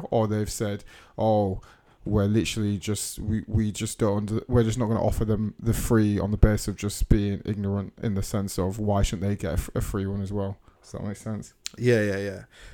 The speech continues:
Speaker 2: I mean, yeah, no, it doesn't make sense.
Speaker 1: Mm.
Speaker 2: Yeah, it makes sense as in how you've explained it.
Speaker 1: Mm.
Speaker 2: I think what, what the second bit didn't really make sense to me, but the
Speaker 1: Mm.
Speaker 2: first bit did, where you're like, "I V F is an offer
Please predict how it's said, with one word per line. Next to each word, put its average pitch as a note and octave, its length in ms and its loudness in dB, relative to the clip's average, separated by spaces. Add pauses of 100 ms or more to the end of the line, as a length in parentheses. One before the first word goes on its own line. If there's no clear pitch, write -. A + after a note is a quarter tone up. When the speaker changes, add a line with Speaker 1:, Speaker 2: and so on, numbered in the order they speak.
(120)
Speaker 2:
I A2+ 60 -4
mean, C#3 400 6
yeah, B2+ 340 6
no, A#2+ 220 4
it G#2 80 2
doesn't G#2+ 180 -4
make F#2 140 -4
sense. G#2+ 200 0
Speaker 1:
Mm. A#2 40 4
Speaker 2:
Yeah, C3+ 100 8
it A#2+ 100 6
makes A#2+ 160 2
sense A#2 220 0
as A2 80 0
in A2 80 2
how A#2+ 140 2
you've A2 160 2
explained G#2+ 480 0
it. G2+ 180 -4
Speaker 1:
Mm. G#2+ 300 0
Speaker 2:
I - 20 0
think D3 240 4
what, D3+ 120 4 (100)
what B2+ 280 6
the A#2 240 -4
second C3+ 360 0
bit G2+ 120 6
didn't G#2+ 140 2
really F#2+ 140 0
make F#2+ 160 -2
sense F2+ 260 -4
to G2+ 60 -6
me, G2 60 -2
but E2+ 100 -4
the G2+ 60 0
Speaker 1:
Mm. G#2 40 -2
Speaker 2:
first B2 300 4
bit G#2 100 0
did, G2 160 0
where G2 100 0
you're G2 120 0
like, F#2 320 -2 (760)
"I A#2 160 6
V A2 180 6
F - 320 0 (120)
is G#2 320 -2 (180)
an G#2 160 0
offer G2+ 540 0